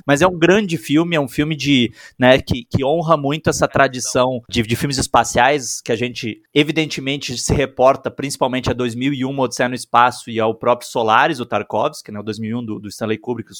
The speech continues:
e o Solaris do Tarkovsky. E é um filme que tem uma possibilidade de diálogo com os dois filmes, assim. É um filme super bonito, ah, interessante, visceral, e tem, ah, e tem a nossa querida, a no-, é, é nossa querida inesquecível, mas eu esqueci o nome dela.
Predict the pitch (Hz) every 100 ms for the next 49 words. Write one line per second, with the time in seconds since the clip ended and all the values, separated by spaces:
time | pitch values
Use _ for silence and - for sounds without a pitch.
0 | - 117 107 117 113 107 101 110 104 120
1 | 139 - _ - - - 151 - 208 220
2 | 214 - _ 208 220 233 220 - 185 190
3 | - 202 180 190 165 185 190 165 185 170
4 | 190 185 190 156 175 180 - 165 156 -
5 | 123 113 156 - - 151 127 120 147 214
6 | 208 _ 208 202 196 _ - - 131 123
7 | 117 120 135 120 - 175 190 143 117 175
8 | - 160 127 143 190 254 320 - 202 214
9 | 240 254 240 202 208 208 208 208 - 170
10 | - 170 202 190 180 - - 170 135 139
11 | 151 170 175 170 - 123 147 143 147 -
12 | 156 170 196 175 175 190 185 185 170 156
13 | 170 214 220 208 180 208 190 160 135 160
14 | 117